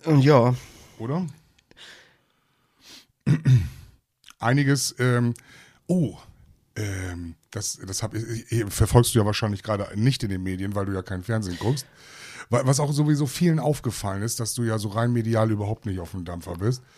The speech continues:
Speaker 1: Zeitung liest du ja auch nicht, aber das, äh,
Speaker 2: Doch,
Speaker 1: die
Speaker 2: immer, wenn ich die, wenn ich das Tanken bezahle, die zehn Euro.
Speaker 1: Ja.
Speaker 2: Dann lese ich immer oben einmal, was auf der Zeitung steht, auf dieser großen.
Speaker 1: Gut. <clears throat> Nichtsdestotrotz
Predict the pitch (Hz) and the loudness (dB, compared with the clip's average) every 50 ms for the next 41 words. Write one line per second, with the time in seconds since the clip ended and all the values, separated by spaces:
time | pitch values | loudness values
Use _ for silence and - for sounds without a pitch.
0 | - - - - - - - - - 120 120 120 123 120 113 117 113 - - 113 | -20 -20 -20 -20 -20 -18 -10 -4 2 4 4 6 6 4 2 2 0 -2 -2 -2
1 | 107 98 95 107 123 127 139 139 135 123 113 110 113 113 110 110 113 110 - 127 | -2 0 0 -2 -2 0 0 0 0 -2 -2 -6 -6 -6 -6 -8 -10 -12 -12 -14
2 | - - - - - 120 123 165 147 131 143 190 160 156 131 110 - 143 156 - | -16 -16 -18 -14 2 10 12 12 12 12 10 8 10 8 8 8 4 2 2 2
3 | 143 143 151 160 - - 165 131 - - - 147 151 147 - 139 123 - 196 208 | 2 2 2 2 2 -2 -6 -6 -6 -4 -2 -2 0 0 -2 -2 2 4 4 4
4 | 156 135 113 110 - 113 104 98 101 92 - - 107 92 - 95 98 90 95 95 | 4 2 0 0 0 0 0 0 -2 -2 -2 -2 -2 0 0 0 -2 -2 -2 -6
5 | 87 _ _ _ - - 107 101 101 110 110 - - - - - 117 120 131 143 | -8 _ _ _ -10 -8 -6 -6 -6 -6 -8 -12 -18 -14 -6 -4 0 0 0 0
6 | 135 170 - 170 170 160 151 147 135 165 160 160 170 131 143 151 147 143 131 139 | 0 -2 -2 0 2 2 2 4 4 4 2 4 4 4 4 4 4 4 2 2
7 | 131 - - 104 120 - - 135 127 - 123 107 98 87 78 - - 90 - - | 0 -2 -2 -6 -4 -2 -4 -2 0 2 0 2 0 -2 -6 -6 -8 -8 -6 -4
8 | 107 104 107 123 110 120 120 - - 123 123 117 - 101 82 - _ _ - _ | -6 -2 0 2 6 6 6 6 8 6 6 6 2 -2 -8 -8 _ _ -20 _
9 | _ - - 92 92 95 - - - - - - - - - _ _ _ _ _ | _ -10 -8 -6 -6 -6 -6 -8 -8 -8 -8 -12 -12 -14 -16 _ _ _ _ _
10 | - - 139 156 - 127 127 120 117 117 127 131 127 - - - 117 107 - - | 0 2 2 4 4 4 6 6 6 4 2 2 0 -4 -6 -4 -6 -6 -6 -8
11 | 117 98 - - - 95 82 - - - | -8 -8 -8 -8 -8 -8 -8 -8 -10 -12